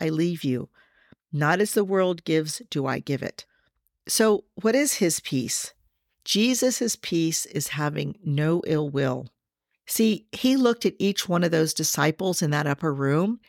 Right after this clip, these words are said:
He knew what they had done. He knew that Peter denied him. He knew that Andrew had run away.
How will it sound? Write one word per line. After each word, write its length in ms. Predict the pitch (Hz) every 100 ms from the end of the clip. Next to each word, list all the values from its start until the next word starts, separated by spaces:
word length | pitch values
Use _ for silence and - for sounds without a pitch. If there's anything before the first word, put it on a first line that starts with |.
| _
He 220 | - 277
knew 160 | 349 190
what 160 | 165 -
they 140 | 139
had 120 | 139
done. 400 | 135 135 156 208 - _ _ _
He 280 | _ - 285
knew 180 | 320 214
that 160 | 190 -
Peter 280 | 156 156
denied 440 | 151 143 139 139 160
him. 320 | 190 220 214 _ _ -
He 180 | 233
knew 240 | 247 220 202
that 180 | 180 -
Andrew 320 | 156 160 156
had 100 | 147
run 160 | 147 147
away. 540 | 139 139 180 226 240